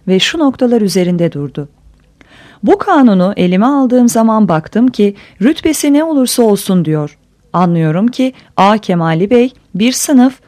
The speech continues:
daha doğrusu yasaların üstünde yaşayan bir sınıf vardır ki rütbe ve mevki ne olursa olsun kaydıyla kanunu teklif etmiştir. Bu kayıt bir endişeyle konmuş, bu kaydın konulmasına ve bu kanunun teklif edilmesine yegane neden bu olmuştur.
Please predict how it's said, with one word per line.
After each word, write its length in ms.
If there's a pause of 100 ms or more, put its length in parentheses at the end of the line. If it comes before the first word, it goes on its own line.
(140)
daha 240
doğrusu 500
yasaların 560
üstünde 400
yaşayan 480
bir 140
sınıf 400
vardır 380
ki 260 (320)
rütbe 460
ve 140
mevki 540
ne 160
olursa 360
olsun 420
kaydıyla 680
kanunu 460
teklif 380
etmiştir. 600 (720)
Bu 160
kayıt 400
bir 120
endişeyle 640
konmuş, 560 (240)
bu 140
kaydın 420
konulmasına 800
ve 200
bu 100
kanunun 460
teklif 380
edilmesine 680
yegane 560
neden 380
bu 60
olmuştur. 720